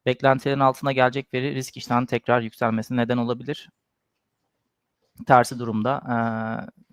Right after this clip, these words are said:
riskli varlıklarda bir satış görebiliriz. Yine jeopolitik risklerle ilgili Trump'ın açıklamalar görüyoruz. E, burada yine Gazze'yi devralma isteğini yeniledi ve esir takası konusunda da Netanyahu serbest bırakılmaması halinde İsrail esirlerin,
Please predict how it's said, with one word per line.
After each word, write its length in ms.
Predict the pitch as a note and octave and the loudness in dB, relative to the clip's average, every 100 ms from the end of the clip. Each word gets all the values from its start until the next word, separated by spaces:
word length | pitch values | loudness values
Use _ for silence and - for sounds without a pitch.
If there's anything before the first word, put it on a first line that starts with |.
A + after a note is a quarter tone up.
| - | -14
riskli 260 | A#2+ - A#2+ | -12 -2 2
varlıklarda 460 | G#2+ G2+ G#2+ A2 | 2 2 -2 -4
bir 60 | A#2 | -4
satış 300 | - A2+ - | -8 -10 -10
görebiliriz. 640 | - A2+ A2 G#2+ C#3+ - - _ _ _ _ - _ _ | -8 -6 -6 -8 -10 -12 -20 _ _ _ _ -20 _ _
Yine 240 | B2 D3+ C#3+ | -6 -2 0
jeopolitik 500 | C#3+ C#3 D3 D#3+ C3+ | 0 0 -4 -6 -10
risklerle 420 | - D3+ C#3 B2 | -2 4 4 2
ilgili 180 | C3+ D3 | -6 -6
Trump'ın 360 | - B2+ - | 2 2 2
açıklamalar 520 | C3 - - B2+ B2+ | -4 -2 -2 0 0
görüyoruz. 580 | B2+ A2+ G#2 A2 C3 - - A2+ | -2 -4 -6 -8 -10 -16 -12 -6
E, 20 | |
burada 340 | A2 A2 A#2 | -4 -4 -4
yine 140 | B2 A#2+ | -2 2
Gazze'yi 480 | A2+ A#2 G#2+ A#2+ | 4 4 4 0
devralma 440 | A#2 A2+ A2+ A2+ A#2 | 2 2 4 2 0
isteğini 500 | A2+ - A2+ A#2 - | -4 -4 -4 -4 -4
yeniledi 560 | A#2+ A#2 A2+ G#2+ A#2+ D#3 _ _ _ _ _ _ | -4 -2 0 0 -2 -6 _ _ _ _ _ _
ve 200 | B2 A#2+ - | 0 0 -2
esir 200 | B2 C3 | -6 -6
takası 360 | B2+ C3 A#2+ | -4 -4 -8
konusunda 400 | - A#2 - B2 | -6 -6 -4 -4
da 60 | B2 | -2
Netanyahu 840 | A#2+ A#2 A#2 A#2 A#2+ A#2 B2+ C3 _ _ _ - | -2 -2 0 0 0 -2 -6 -10 _ _ _ -20
serbest 500 | - A#2+ A2 A#2 - | 0 2 2 0 -4
bırakılmaması 540 | A#2+ B2 A#2+ A2 - | -12 -4 -2 -2 -2
halinde 340 | A2 G#2 G#2+ A2 | -4 -2 -4 -6
İsrail 400 | A2 - G#2+ A2 | -6 -2 -2 -2
esirlerin, 560 | A2 - A2 B2+ D3 | -8 -10 -4 -4 -4